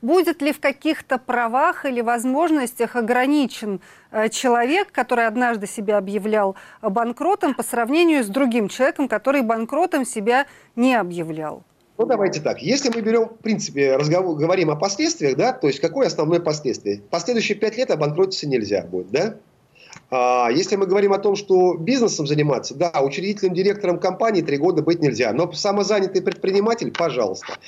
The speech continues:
Speaker 2: Могут ли тебе дать кредиты? Вроде бы говорят, что нет, но на самом деле есть понятие такое,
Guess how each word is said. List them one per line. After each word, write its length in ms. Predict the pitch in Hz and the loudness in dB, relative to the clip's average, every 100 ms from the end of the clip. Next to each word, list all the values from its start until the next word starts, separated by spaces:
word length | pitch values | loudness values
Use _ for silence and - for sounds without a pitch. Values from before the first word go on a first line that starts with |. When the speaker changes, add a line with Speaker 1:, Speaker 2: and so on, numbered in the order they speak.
| - - - | -16 -14 -4
Speaker 2:
Могут 340 | 185 262 262 | -2 -2 -2
ли 60 | 208 | -4
тебе 220 | 196 175 | -2 0
дать 220 | 160 147 | 0 -2
кредиты? 480 | 147 139 117 110 101 | -6 -8 -6 -6 -6
Вроде 300 | 143 240 240 | -2 0 0
бы 80 | 175 | 0
говорят, 340 | 151 151 196 | 2 2 2
что 220 | 196 - 170 | 0 0 0
нет, 300 | 135 110 - | 2 0 2
но 80 | |
на 120 | 175 190 | 2 2
самом 320 | 233 233 185 | 0 0 2
деле 300 | 170 147 127 | 0 2 0
есть 240 | 143 156 - | 0 -2 0
понятие 340 | 156 160 143 | 0 0 -2
такое, 500 | 147 151 143 123 113 | -6 0 2 2 0